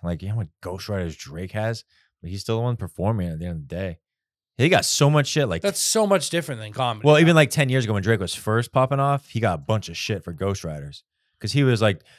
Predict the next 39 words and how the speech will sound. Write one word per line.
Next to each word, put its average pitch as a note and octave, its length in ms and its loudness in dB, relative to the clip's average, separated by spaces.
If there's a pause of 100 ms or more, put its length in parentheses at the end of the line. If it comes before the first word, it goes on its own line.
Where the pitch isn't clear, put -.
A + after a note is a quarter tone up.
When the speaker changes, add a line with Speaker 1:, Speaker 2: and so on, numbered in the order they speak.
Speaker 1:
doing B2 160 4
a F#2+ 60 0
freestyle B2 400 2
and A#2+ 80 4
he A2 60 2
was D#2+ 140 -4
reading G#2 380 2
off G2 200 -2
of E2 60 -8
his E2 160 -6
phone. F2+ 420 0 (240)
And G2 60 -8
it's F2+ 60 -8
like, F#2 160 -10
"Ah, G2+ 180 -2
somebody A#2 300 0
wrote A2+ 260 4
that G#2 180 4
for G2 120 -4
you. F2 260 -2 (160)
You B2+ 140 2
should A2 180 0
know. A#2+ 200 4
You A#2 100 0
should A2+ 100 -2
have A2+ 80 4
it G2 40 -2
memorized." G2 560 -2 (360)
And G#2 80 -4
Drake's A2 220 0
like, B2 120 0
"Ah, C3+ 220 6
so D3+ 300 2
what D3+ 220 8
if A2+ 100 -6
I A#2 80 6
have G2+ 160 0
ghostwriters? F#2+ 560 2
Like, F2+ 200 -6